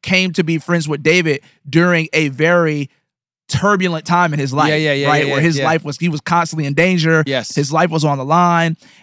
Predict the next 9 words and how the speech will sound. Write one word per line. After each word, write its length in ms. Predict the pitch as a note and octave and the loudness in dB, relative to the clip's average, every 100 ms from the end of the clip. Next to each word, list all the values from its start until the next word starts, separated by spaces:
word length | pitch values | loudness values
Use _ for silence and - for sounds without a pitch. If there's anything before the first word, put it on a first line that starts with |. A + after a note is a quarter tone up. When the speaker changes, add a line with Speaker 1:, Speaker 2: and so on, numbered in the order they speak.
| - | -2
Speaker 1:
And 420 | E3 E3 D#3 D#3 - | 0 2 0 -4 -6
when 520 | C3+ D#3 A#3 B3 F#3+ | -4 0 2 0 -4
Jonathan 680 | C3+ E3+ G3+ G3 E3+ D3+ B2+ | -4 0 2 0 0 -2 -2
passed, 720 | D#3+ F3 E3+ A#2 A2+ - - _ _ _ _ - | 0 2 2 -2 -4 -8 -12 _ _ _ _ 0
there 260 | F3 G3 G3 | 2 4 2
is 320 | F#3 F#3 D#3+ D3 | 2 2 2 2
this 280 | F3 D#3 - | 0 0 -4
kind 360 | F3+ F3 E3+ | 0 2 4
of, 380 | D3+ C#3 C3+ | 2 0 -4